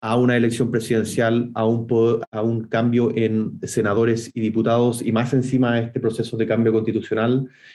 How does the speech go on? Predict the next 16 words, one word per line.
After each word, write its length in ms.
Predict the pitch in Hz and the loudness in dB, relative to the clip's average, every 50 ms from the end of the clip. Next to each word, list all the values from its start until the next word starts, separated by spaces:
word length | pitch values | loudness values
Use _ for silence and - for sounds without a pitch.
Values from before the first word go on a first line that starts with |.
| _ _ | _ _
eh, 200 | - 110 104 98 | -4 0 0 2
me 120 | 101 110 110 | 2 2 2
parece 300 | 113 110 110 110 - 117 | 2 2 0 0 0 0
que 60 | 120 | 0
va 60 | 110 | 0
a 60 | 101 | 0
ser 300 | - - 117 113 117 120 - | 0 0 0 0 0 0 0
el, 340 | 123 117 107 104 104 104 - | 0 0 0 0 -2 -2 -2
el 120 | 107 101 | -2 -2
momento 920 | 104 104 107 110 110 120 120 117 117 127 120 120 117 117 110 - - - _ _ _ _ _ _ - - | -2 0 2 2 2 2 2 0 0 0 2 2 2 2 0 0 -4 -8 _ _ _ _ _ _ -6 -2
más 380 | 110 117 117 123 120 - - | 0 0 2 0 0 0 0
importante 1120 | 135 123 127 - 117 110 113 113 - 123 123 131 139 139 139 139 - 143 143 143 147 143 143 | 0 0 0 2 0 0 0 0 0 0 2 2 2 2 0 0 0 2 2 2 0 -2 -4
de 220 | - 117 120 113 - | -4 -2 -2 -2 0
cambio 300 | - 127 127 131 131 117 | 0 2 4 4 4 4
y 20 | |
continuidad 720 | 127 123 113 117 117 113 113 113 110 113 127 139 143 147 | 2 2 0 2 2 2 4 4 4 2 2 0 0 -2